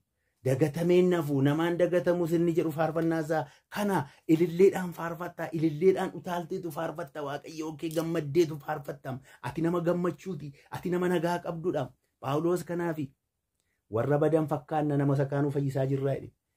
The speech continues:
Kan gaddan fakkaanna garuu keessi keenya gammachuudha jedhe. Hiyyeessa fakkaanna nama sakaanuu badhaasaa oolla jedhe.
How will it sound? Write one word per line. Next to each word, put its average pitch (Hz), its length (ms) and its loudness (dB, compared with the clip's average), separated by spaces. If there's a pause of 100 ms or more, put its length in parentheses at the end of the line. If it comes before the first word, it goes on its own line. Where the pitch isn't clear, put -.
Kan 139 180 4
gaddan 156 380 4
fakkaanna 170 460 -2
garuu 160 220 2
keessi 156 260 -4
keenya 165 240 0
gammachuudha 160 580 0
jedhe. 143 140 -10 (680)
Hiyyeessa 190 420 6
fakkaanna 190 540 -2
nama 180 220 0
sakaanuu 180 380 -2
badhaasaa 175 480 0
oolla 170 300 -2
jedhe. 139 200 -2